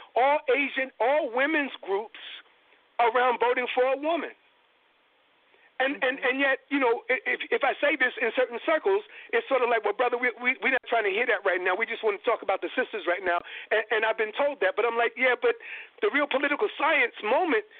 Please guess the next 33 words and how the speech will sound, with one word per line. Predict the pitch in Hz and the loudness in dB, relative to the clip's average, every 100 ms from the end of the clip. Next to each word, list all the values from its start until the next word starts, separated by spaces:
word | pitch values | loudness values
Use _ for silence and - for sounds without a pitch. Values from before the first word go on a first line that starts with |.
| - | -6
I | 233 | -2
mean, | 247 | 0
uh, | 240 233 - - | 2 0 0 0
fact | 294 320 | 0 0
of | 220 196 | 0 0
that | 190 | 2
is | 226 214 220 - - - | 2 2 0 -8 -12 -2
black | 247 339 | 0 0
men | 220 247 247 202 202 - 208 | -2 0 2 0 -4 -6 0
are | |
outperforming | 214 240 - - 262 285 226 202 - - | 0 0 0 0 2 2 2 0 -6 -2
white | 233 262 202 | 0 0 0
women | 247 262 202 226 - - | 0 2 0 -4 -10 0
voting | 233 226 220 | 0 0 0
for | 240 202 | 2 2
a | |
white | 226 226 220 | 2 0 0
woman." | 285 196 113 - - - _ - | 0 -2 -8 -16 -20 -20 _ -2
Black | 247 294 | 0 0
men | 220 277 285 | 0 0 2
in | 240 240 | 0 0
California, | 262 226 196 285 262 254 214 | 0 0 -2 0 0 0 0
for | 214 202 | 0 0
example, | 240 180 170 190 190 _ _ _ _ _ _ - | 0 0 0 -2 -4 _ _ _ _ _ _ 0
in | 233 | 2
a | 220 | 2
survey | - 247 240 220 196 | 2 2 2 0 0
done | 196 226 | 0 2
by | 214 | 0
U | 208 226 | -2 -2
C | 220 | 0
L | 196 | 2
A, | 247 226 | 2 2